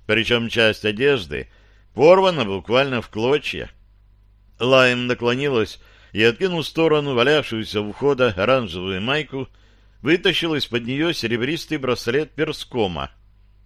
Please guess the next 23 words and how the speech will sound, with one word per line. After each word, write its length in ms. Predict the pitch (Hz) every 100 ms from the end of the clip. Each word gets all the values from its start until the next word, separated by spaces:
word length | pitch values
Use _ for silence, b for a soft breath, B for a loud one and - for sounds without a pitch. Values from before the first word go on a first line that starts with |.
| _ _ -
Повертев 580 | 117 117 107 117 120 95
его 300 | 107 110 107
в 40 |
руках, 440 | 104 98 127 110 - b b b b -
она 340 | 135 151 107
повернулась 560 | 104 107 123 170 156 -
к 60 |
своему 300 | - 139 143
спутнику, 720 | - - 131 113 117 113 107 b b b b
который 340 | - 160 196 170
застыл 440 | 123 117 170 170
у 80 | 160
кострища 760 | 160 151 - 117 104 - 107 95
с 60 |
задумчивым 580 | 104 104 110 101 101 101
видом, 400 | 101 135 127 117
уставившись 720 | 101 - 123 123 123 - 117
себе 300 | - 110 113
под 380 | 107 120 107 82
ноги. 360 | 78 58 58 - _ _ _ _ _ _ _ _ _
«Скрыть 400 | - 139 139 113
сможешь?» 540 | 127 151 147 - - _ _ _ _ _ _ _ _
«А? 320 | 78 131 165